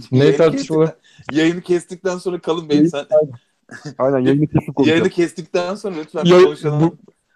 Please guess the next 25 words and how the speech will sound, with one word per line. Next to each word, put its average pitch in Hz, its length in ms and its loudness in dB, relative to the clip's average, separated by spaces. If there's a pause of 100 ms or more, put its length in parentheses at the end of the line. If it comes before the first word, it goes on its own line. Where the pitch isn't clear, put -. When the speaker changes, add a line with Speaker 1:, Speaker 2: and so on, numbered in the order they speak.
(100)
Speaker 2:
Format 165 140 -4
Speaker 1:
Erkan 156 340 6
abi 180 40 6
Speaker 2:
tartışması. 180 320 4
Speaker 1:
direkt, 190 400 4
direkt, 196 220 6
direkt 185 320 4
sesi 190 300 4
gitti 190 220 4
Erkan 156 280 6
abinin. 135 360 4
Yayını 151 280 4
kestikten 170 500 4
sonra 170 280 4
kalalım 170 460 6
deyince 208 440 6 (180)
o, 202 60 4
o, 226 460 2 (120)
tünele 202 400 6
giriyor. 220 580 4
O, 214 400 4
o. 214 200 2 (3500)
<laughs> - 0 -
Depresyondayım 214 960 4
galiba. 202 500 2